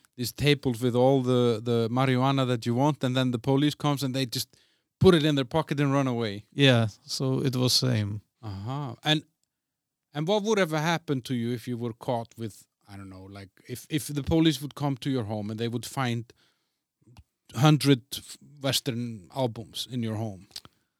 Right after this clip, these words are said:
Speaker 2: So probably they ask you, uh, where you get the money
Speaker 1: Mm-hmm.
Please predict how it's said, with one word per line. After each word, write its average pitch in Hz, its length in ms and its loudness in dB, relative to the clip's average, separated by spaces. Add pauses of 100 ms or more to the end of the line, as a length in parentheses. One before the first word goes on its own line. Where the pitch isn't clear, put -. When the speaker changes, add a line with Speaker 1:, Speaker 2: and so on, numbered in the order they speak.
(240)
Speaker 2:
So - 240 -2
probably 170 640 2
they 170 220 4
ask 156 340 2
you, 165 160 4 (400)
uh, 120 440 -2 (600)
where 127 240 2
you 147 160 4
get 147 200 4
the 147 120 4
money 151 560 2 (180)
Speaker 1:
Mm-hmm. 113 300 -6